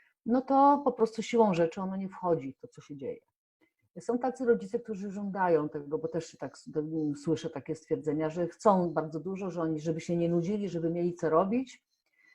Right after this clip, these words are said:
Różnie to potem bywa, jeżeli chodzi o autorstwo wykonanych tych prac, też słyszę takie różne rzeczy, więc tutaj będzie jakby, mm, realizacja pełna albo jeszcze bardziej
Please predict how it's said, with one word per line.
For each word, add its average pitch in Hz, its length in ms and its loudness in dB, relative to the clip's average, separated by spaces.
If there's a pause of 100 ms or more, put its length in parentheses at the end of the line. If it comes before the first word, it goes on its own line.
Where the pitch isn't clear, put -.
Różnie 240 300 8
to 233 100 0
potem 196 300 -2
bywa, 190 200 4
jeżeli 175 260 0
chodzi 170 400 0
o 165 220 0 (240)
autorstwo 156 640 0
wykonanych 160 560 0
tych - 160 -16
prac, 208 360 -4
też - 160 0
słyszę 190 300 -8
takie 185 260 -10
różne 190 260 -10
rzeczy, 185 280 -12
więc 175 320 -8 (460)
tutaj 226 240 2
będzie 202 280 -4
jakby, 190 340 -4
mm, 175 920 0
realizacja 170 840 6 (880)
pełna 180 380 2
albo 151 220 0
jeszcze 151 300 -2
bardziej 185 520 0